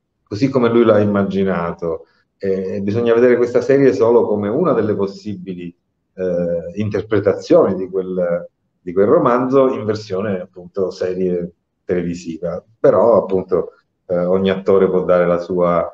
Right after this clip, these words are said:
sfumatura di Saverio Lamanna e ogni regista può raccontare,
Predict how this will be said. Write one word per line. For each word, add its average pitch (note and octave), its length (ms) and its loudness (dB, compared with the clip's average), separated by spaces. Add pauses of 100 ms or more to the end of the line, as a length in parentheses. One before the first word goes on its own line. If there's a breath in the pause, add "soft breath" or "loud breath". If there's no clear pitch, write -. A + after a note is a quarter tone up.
(240 loud breath)
sfumatura F2+ 640 -2
di E2+ 240 -4
Saverio F2 340 0
Lamanna F2 800 -2
e E2 60 -4
ogni E2+ 280 -6
regista F2 500 -4
può F2 200 0
raccontare, E2+ 920 -2